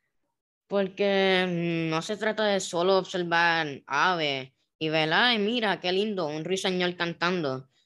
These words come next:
sino es tratar de preservar esas aves, ¿verdad? Porque son aves que no solo hacen, no solo hacen, ¿verdad?, tener una buena imagen al colegio, sino que dan una buena impresión del colegio en sí.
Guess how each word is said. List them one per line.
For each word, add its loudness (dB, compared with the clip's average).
sino 0
es 2
tratar 0
de 2
preservar 0
esas 0
aves, 2
¿verdad? 0
Porque -2
son -2
aves 4
que 0
no -6
solo -2
hacen, -4
no -4
solo -2
hacen, -2
¿verdad?, 0
tener -2
una -2
buena -2
imagen -2
al -2
colegio, 0
sino -2
que -2
dan -2
una 0
buena 2
impresión -2
del 0
colegio 0
en -4
sí. -6